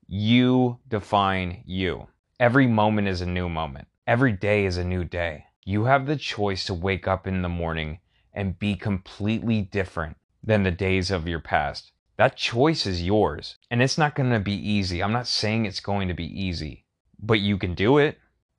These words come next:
if you want to. If you're not too lazy, it's gonna take work. It's gonna take discipline. It's going to take a conscious effort. You're rewiring your brain. So who are you gonna be?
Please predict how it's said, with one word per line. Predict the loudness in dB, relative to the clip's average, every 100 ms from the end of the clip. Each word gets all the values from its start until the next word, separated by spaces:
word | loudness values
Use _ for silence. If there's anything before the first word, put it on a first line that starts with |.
| _
if | -6 -4 -2
you | -2
want | 0 0 0 0
to. | -6 -8 -10 -20 _ _ _ _ _ _ _ _
If | -2 2
you're | 4
not | 4 4 2 -2
too | -4 -2 0
lazy, | 0 0 0 -2 -6 -10 _ _ _ _ _ -14
it's | -2
gonna | 2 4
take | 4 0 2
work. | 2 2 0 -8
It's | -8
gonna | -2 -2
take | 0 -2 -2
discipline. | -4 -4 -6 -6 -6 -6 -12 _ _ _
It's | -8 -8
going | 2 4 4 2
to | 0
take | -2 -4
a | -4
conscious | -4 -2 -2 0 -2 -2 -2
effort. | -2 -2 -4 -6 -12 _ _ _ _
You're | 0 4 4 4
rewiring | 2 2 2 2 4 4 4 2 2 0 -2
your | -4
brain. | -4 -6 -6 -8 -16 -20 _ _
So | 2 2
who | 4 4 4
are |
you | 2 2 2 2
gonna | 0 -2
be? | -6 -10